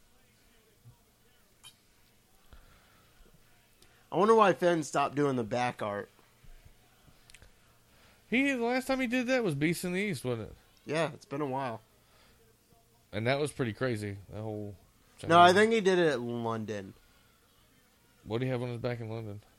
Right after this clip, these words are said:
Speaker 1: I thought he had some, like, he
Speaker 2: Dicks?
Speaker 1: had some, like, Jack the Ripper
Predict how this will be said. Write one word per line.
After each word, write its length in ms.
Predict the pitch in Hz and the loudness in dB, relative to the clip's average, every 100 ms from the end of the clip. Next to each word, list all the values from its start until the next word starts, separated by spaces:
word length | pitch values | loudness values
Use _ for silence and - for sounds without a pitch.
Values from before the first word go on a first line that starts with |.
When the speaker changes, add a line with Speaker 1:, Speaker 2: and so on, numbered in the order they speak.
| - | -14
Speaker 1:
I 80 | 131 | -4
thought 240 | 151 151 | 0 2
he 80 | 143 | 2
had 260 | 143 135 | 0 -2
some, 280 | - 123 117 | -4 -6 -6
like, 340 | 117 113 107 - - _ _ _ _ _ _ - | -6 -6 -10 -14 -20 _ _ _ _ _ _ 4
he 80 | |
Speaker 2:
Dicks? 100 | 185 | 6
Speaker 1:
had 160 | 190 175 | 8 6
some, 340 | 170 156 143 | 2 2 0
like, 260 | 139 131 123 | -2 -2 -2
Jack 280 | 127 135 127 | 0 0 -2
the 80 | 127 | -2
Ripper 640 | 123 123 120 113 107 | -2 -2 -6 -6 -6